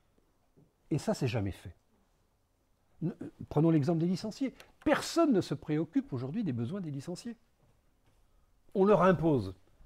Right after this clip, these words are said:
quelque chose. Pour une raison qui est tout à fait évidente, puisqu'on est dans le cadre d'un service public, qu'est-ce que c'est qu'un licencié ? C'est un usager, absolument. Et qu'est-ce que c'est un usager ?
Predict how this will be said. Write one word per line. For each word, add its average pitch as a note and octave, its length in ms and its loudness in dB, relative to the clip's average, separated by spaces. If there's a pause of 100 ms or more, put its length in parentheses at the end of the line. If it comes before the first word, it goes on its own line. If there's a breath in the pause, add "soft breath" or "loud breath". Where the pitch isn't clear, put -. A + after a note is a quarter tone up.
(320)
quelque A#2 240 -6
chose. F#2+ 260 -10 (760)
Pour D#3 220 -2
une D3+ 100 2
raison C3+ 440 0 (640)
qui - 80 -14
est G#2 60 -10
tout A#2 140 -16
à A2+ 80 -8
fait A#2 120 -10
évidente, E3 480 -8 (1000)
puisqu'on C4 320 0
est C#4+ 80 6
dans G3+ 100 6
le C#3+ 60 4
cadre G3+ 180 2
d'un C#3+ 100 0
service B2+ 360 -6
public, A2+ 460 -12 (1600)
qu'est-ce G3 140 -8
que B2+ 80 -8
c'est B2 180 -10
qu'un F#2 140 -12
licencié ? F#2 500 -14 (1160)
C'est A2 180 -14
un F2 100 -8
usager, D#3 380 -8 (440)
absolument. C3 460 -12 (840 soft breath)
Et D3 80 -12
qu'est-ce - 200 0
que F#3 100 2
c'est E3 220 0
un A2 120 0
usager ? A2 400 -2